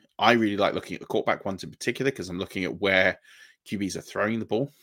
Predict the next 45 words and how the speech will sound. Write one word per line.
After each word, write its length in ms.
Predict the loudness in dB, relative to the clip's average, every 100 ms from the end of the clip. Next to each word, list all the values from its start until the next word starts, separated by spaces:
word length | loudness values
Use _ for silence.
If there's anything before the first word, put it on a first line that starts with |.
| _ _ -12
um, 380 | -4 -2 -2 -4
and 120 | -8
you 60 | -4
get 160 | -4
a 40 | -2
really 200 | -2 -2
good 160 | -4
idea 320 | -6 -4 -2 -2
in 80 |
their 120 | -4 -8
completion 500 | -10 -6 -6 -4 -2
rates, 420 | -2 -2 -8 -6
uh, 220 | -6 -6 _ -20 -20 -20 -8
and 60 | -4
you're 80 |
getting 160 | -2 -4
a 40 |
good 160 | -6 -6
idea 320 | -4 0 0
of 140 | 0 -2
where 140 | -2
they're 100 | -2
running. 220 | -4 -2
But 140 | -4 -6 -8 -18 -8
the 80 | -6
receivers 420 | -2 0 2 0
is 140 | -2
really 160 | -2 -4
cool 260 | 0 0 0
'cause 220 | -4 -10
you 60 |
can 120 | -8 -8
look 140 | -6
at, 80 | -6
like, 160 | -6
the 80 | -6
routes 280 | -4 -4 -2
they've 160 | -6 -2
run 300 | 0 0 -4
and, 180 | -8 -10 -10
and 160 | -6
where 180 | -2 -2
they're 80 | 0
running 240 | -2 -2
them, 180 | -4